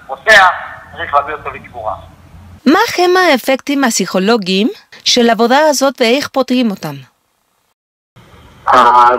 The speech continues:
Speaker 1: בזקא יש מערכת שלמה של, אה, הגנה פסיכולוגית. אנחנו מכירים בעולם אנשים שנחשפים לטראומה, הולכים לפסיכולוג, שלאט לאט מטפל. פה אנחנו מדברים על מתנדבים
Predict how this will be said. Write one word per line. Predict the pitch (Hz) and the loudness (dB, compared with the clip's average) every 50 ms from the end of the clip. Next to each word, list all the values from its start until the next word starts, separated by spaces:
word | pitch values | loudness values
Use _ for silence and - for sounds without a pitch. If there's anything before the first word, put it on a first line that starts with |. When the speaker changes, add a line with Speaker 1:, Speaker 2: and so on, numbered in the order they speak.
| 113 110 | -2 -6
Speaker 1:
בזקא | 117 113 147 156 156 - 151 | -2 0 2 2 2 4 4
יש | 139 147 143 - - - | 2 2 2 0 -2 -4
מערכת | 143 143 135 127 135 143 135 - 139 - | 0 2 2 4 2 2 -2 -2 -6 -8
שלמה | - - 127 127 131 135 135 131 127 - | -6 -4 -2 0 2 4 4 4 4 2
של, | - 131 120 120 117 117 | 0 -2 -2 -2 -2 -2
אה, | 117 127 - 139 127 | -2 -2 0 0 0
הגנה | 123 127 123 120 127 120 | 2 2 4 4 4 2
פסיכולוגית. | - - 120 113 - 123 117 113 104 98 101 95 - - - - - - - - - - - - | 0 -2 -4 0 2 2 4 2 0 -2 -8 -14 -16 -18 -20 -20 -20 -20 -20 -20 -20 -20 -12 -2
אנחנו | 127 139 147 147 - 151 151 | 2 2 4 4 2 -2 -4
מכירים | 139 135 127 - - 127 131 151 147 143 135 120 | -4 -6 -6 -6 -6 -6 -4 -2 -2 -4 -2 0
בעולם | 123 117 113 117 123 131 - 143 135 131 120 - | 2 4 4 4 4 2 2 2 0 -2 -4 -6
אנשים | 117 107 - - - - 123 | -8 -8 -8 -8 -10 -8 -6
שנחשפים | - - 123 117 113 110 110 110 - - - 117 - - 143 135 127 123 120 - - - - - - - - - - - | -4 -2 -2 -2 -4 -4 -8 -12 -12 -8 -10 -6 -4 -2 -2 -2 -4 -6 -12 -16 -18 -20 -20 -20 -20 -20 -20 -20 -10 -6
לטראומה, | 117 113 - - 139 156 170 170 156 143 135 | -6 -2 2 4 6 6 6 4 4 2 2
הולכים | 127 127 117 - - 143 139 | 2 2 2 -2 -2 -4 -4
לפסיכולוג, | 135 139 - - - - 120 123 151 175 180 175 - - - | -4 -6 -6 -8 -6 -4 -2 2 4 4 4 2 2 -2 -2
שלאט | 143 135 147 156 151 - | 0 2 2 2 2 2
לאט | 160 156 147 - | 0 0 0 -2
מטפל. | 147 135 - 135 - - 135 120 110 - - - - - - - - - - _ - - | -6 -10 -8 -8 -4 -2 -2 -2 -2 -6 -12 -18 -20 -20 -20 -20 -20 -20 -20 _ -8 0
פה | - 156 156 160 | 4 6 6 6
אנחנו | 156 147 - 139 139 | 4 2 0 -2 -2
מדברים | 135 127 131 123 135 143 147 143 | 0 0 0 0 0 0 0 0
על | 131 127 | 0 -2
מתנדבים | 123 117 - - 120 113 110 120 143 165 165 170 | -2 -8 -8 -6 -6 -6 -4 -2 -2 -2 -2 -4